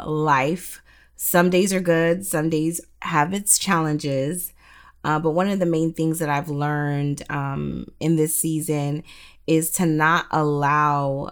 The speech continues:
um, things to s-, to steal my joy. And that takes a lot of effort, <laughs> uh, uh, in channeling, you know, your thoughts,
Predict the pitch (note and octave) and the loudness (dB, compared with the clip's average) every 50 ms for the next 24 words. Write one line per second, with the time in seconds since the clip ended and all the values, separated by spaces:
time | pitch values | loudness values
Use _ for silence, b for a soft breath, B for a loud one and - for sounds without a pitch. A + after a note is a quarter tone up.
0 | - - - - - - - - - - - - - - F3 F3 F3 F3 F3 - | -14 -16 -16 -12 -10 -8 -8 -10 -10 -12 -14 -12 -2 2 4 4 6 4 4 2
1 | - D#3 - - - - _ _ _ _ - E3+ D3+ - - F#3 E3 D3+ D3 C3+ | 0 0 0 0 -2 -4 _ _ _ _ -6 -4 -2 0 2 4 4 4 4 2
2 | C3+ D3 - D3 C3 B2 G#2 - - - F#3 - B B B B B B B B | 0 -2 -4 -6 -4 -4 -6 -6 -8 -10 -12 -16 B B B B B B B B
3 | B - - D#3 D#3+ D#3+ D3+ D3 D3 D3 C#3+ C#3+ C#3+ C#3+ C#3+ - - _ - _ | B -6 -2 -2 0 0 0 -2 -2 -2 -2 -2 -2 -4 -4 -6 -12 _ -14 _
4 | D#3 F3 D#3+ D#3+ D#3 - - - G3+ F3+ F3 - D#3 D3 D3 C#3+ C#3 C3+ C#3+ D3+ | -2 0 0 0 0 -2 -4 -4 -2 -4 -2 -4 -2 -2 0 0 0 0 0 0
5 | D3 C#3+ - _ - D3 D3+ - - F3+ F3+ F#3 F3 - - - - - - - | -4 -6 -6 _ -2 -2 -2 -2 -2 -2 -2 -2 -4 -6 -6 -8 -8 -8 -12 -16
6 | - - - - G3 F#3 D#3 F#3+ D3+ C#3+ B B B B B B B B B - | -20 -20 -2 0 0 2 4 2 0 0 B B B B B B B B B -8
7 | - - D3+ D#3 D3 C#3+ C#3 - - - D#3 D3+ D3 D3+ D3+ - - - G3 F3+ | 0 2 2 2 2 0 -4 -4 -2 0 0 2 2 0 -2 -2 0 2 2 2
8 | F3 E3+ E3+ E3 D#3+ D#3+ D#3+ D#3 D3+ D3 - - _ - - F3 F3 E3 C#3+ C#3 | 2 2 2 2 2 2 0 0 0 -2 -4 -8 _ -6 -2 0 0 0 -2 -4
9 | C#3 _ _ - - C3+ C3 D3 - - C#4 C#4 C4+ C4 B3+ B3 A3+ A3+ - - | -6 _ _ -12 -8 -6 -6 -4 0 4 6 8 10 10 8 6 4 0 -2 -2
10 | - - - | -2 -2 -4